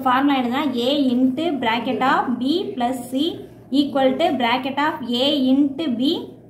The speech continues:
plus bracket of A into C. இதுதான் வந்துட்டு formula. So, sum எப்படி சால்வ் பண்ணலாம்னு பார்க்கலாம். நமக்கு என்ன கொடுத்துருக்காங்கன்னா, ஒண்ணு by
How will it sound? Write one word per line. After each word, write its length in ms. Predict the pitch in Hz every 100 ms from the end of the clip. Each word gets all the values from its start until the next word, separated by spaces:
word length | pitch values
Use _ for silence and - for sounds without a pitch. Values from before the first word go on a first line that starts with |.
| -
plus 220 | 285 349 - 240
bracket 360 | 247 262 262 262 294
of 100 | 320 247 254
A 20 | 285 247 247
into 320 | 262 254 359 539 -
C. 120 | - 240 - -
இதுதான் 260 | 226 247 254
வந்துட்டு 220 | 226 294 247
formula. 360 | 208 208 214 339 - - -
So, 60 | 269 262
sum 180 | 262 294
எப்படி 160 | 247 269
சால்வ் 200 | 226 233
பண்ணலாம்னு 320 | 220 220 226
பார்க்கலாம். 240 | 202 208 254
நமக்கு 180 | 220
என்ன 100 | 226
கொடுத்துருக்காங்கன்னா, 440 | 277 233 233 269 262
ஒண்ணு 180 | 262
by 80 | 277